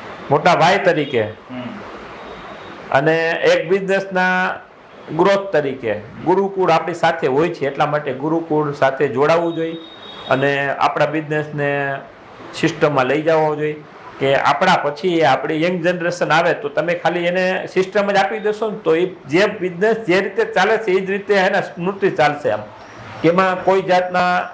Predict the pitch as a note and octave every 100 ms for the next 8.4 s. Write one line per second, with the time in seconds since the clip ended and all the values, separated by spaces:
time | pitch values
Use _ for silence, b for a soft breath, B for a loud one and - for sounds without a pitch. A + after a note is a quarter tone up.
0 | - E3+ D#3+ F3+ E3+ D#3+ B2+ G#2+ G2+ G2+
1 | - - - - A#2+ A#2 - - - C#3
2 | C#3 - F#3 - F3+ F3+ F3 D#3+ E3+ F3
3 | D3+ E3+ D3+ C3 - A#2 G#2+ - E3+ -
4 | F3+ F3 D#3+ G3+ F#3+ E3 D3 C3 C#3 E3+
5 | F3+ E3 - D3 D3 C3+ F#3 E3+ C3+ B2+
6 | B2 A2+ G#2+ A2 - - A#2+ D#3 E3+ E3+
7 | E3+ E3 E3 E3 E3+ C#3+ C3+ D#3 E3 C3+
8 | C3+ D#3 F3 A#2